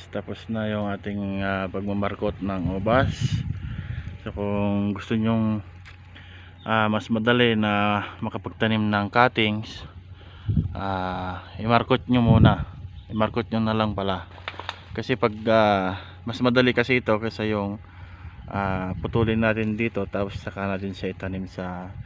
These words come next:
ah, plastic bag ay medyo mas risky siya. Pero pagka markot kasi mga kaubas, pagka ito ay nagkaugat na, kasi makikita nyo tong plastic ay clear naman na plastic siya.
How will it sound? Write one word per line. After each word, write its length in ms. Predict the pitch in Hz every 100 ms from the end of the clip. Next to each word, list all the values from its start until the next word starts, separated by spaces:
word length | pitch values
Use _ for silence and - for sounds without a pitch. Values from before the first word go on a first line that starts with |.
| - - - - - -
ah, 680 | - 98 95 92 90 90 90
plastic 360 | 98 98 135 101
bag 340 | 113 98 95 98
ay 260 | 95 95
medyo 640 | 95 101 95 101 98 98 95
mas 280 | 104 - -
risky 400 | 110 - - 110
siya. 300 | - 110 - - - - - - - - - -
Pero 240 | 120 123
pagka 320 | 123 110 120
markot 400 | 120 120 117 120
kasi 320 | - 120 123 110
mga 240 | 107 107
kaubas, 520 | 113 110 101 98 98 - - -
pagka 320 | 110 - 104
ito 160 | 101 107
ay 80 | 107
nagkaugat 480 | 104 - 98 104 98
na, 320 | 98 98 92 95
kasi 360 | 101 98 95 98 - - - - - - -
makikita 480 | 107 101 110 104
nyo 160 | 101 98
tong 160 | 101 95
plastic 400 | 104 - 104 -
ay 140 | 98
clear 400 | 92 107 104 101
naman 520 | 101 101 98 92 95
na 120 | 98 92
plastic 400 | 107 - 104 -
siya. 400 | - 92 95